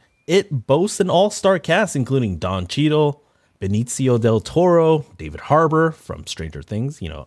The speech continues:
A K A Hopper, uh, Brendan Fraser makes a, an appearance, Ray Liotta, among others. And so, uh, it's currently out in theaters now,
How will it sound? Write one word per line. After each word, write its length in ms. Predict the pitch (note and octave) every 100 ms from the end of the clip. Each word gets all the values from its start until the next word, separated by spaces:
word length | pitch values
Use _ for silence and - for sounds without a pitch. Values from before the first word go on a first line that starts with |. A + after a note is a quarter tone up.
| -
A 140 | A2
K 120 | G2 A#2+
A 300 | A2 G#2+ G2
Hopper, 540 | - B2 - G#3+ B3 - - - - -
uh, 220 | A#2 A#2+
Brendan 440 | G#2 C#3 D3 D#3+ D3
Fraser 680 | - D3 D#3+ F3+ F#3 F#3 F3
makes 360 | E3 F3 - -
a, 280 | D#3+ D#3+ -
an 120 | C#3
appearance, 600 | C3 - F#3 F3+ E3 - _ F#2
Ray 200 | C3 D#3
Liotta, 580 | D3 C#3 C#3 C#3+ C3+ - _ _ _
among 420 | B2 B2+ B2+ B2+ A#2+
others. 540 | A#2+ A#2+ G#2 F#2 E2+ G2
And 140 | G#2
so, 360 | - A#2 A2+ G2
uh, 220 | A2 G#2+
it's 220 | A#2 -
currently 540 | - D#3+ E3 F3 E3 -
out 180 | D3 C#3+
in 80 | A#2+
theaters 580 | - C#3 C#3+ C#3 F#2+
now, 520 | G#2 G#2+ B2+ E3 B3+